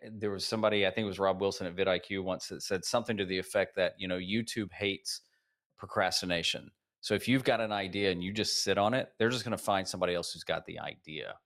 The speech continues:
So, uh, you know, just start. I mean, you know, if you want to write, you can't be a writer unless you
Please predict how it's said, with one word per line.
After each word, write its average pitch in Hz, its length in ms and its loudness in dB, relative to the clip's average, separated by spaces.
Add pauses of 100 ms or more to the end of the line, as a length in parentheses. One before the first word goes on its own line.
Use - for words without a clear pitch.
(520)
So, 107 680 4
uh, 85 160 -10
you 123 160 -6
know, 101 300 0 (100)
just 127 260 -2
start. - 480 2 (200)
I - 60 -2
mean, 104 260 -2
you 107 80 -4
know, 101 320 2
if 113 240 -8
you 117 100 -2
want 123 280 2
to 131 100 -4
write, 104 520 0
you 95 140 -8
can't 113 320 -4
be 101 200 0
a 90 60 -2
writer 95 420 2
unless 90 340 -6
you 85 240 -8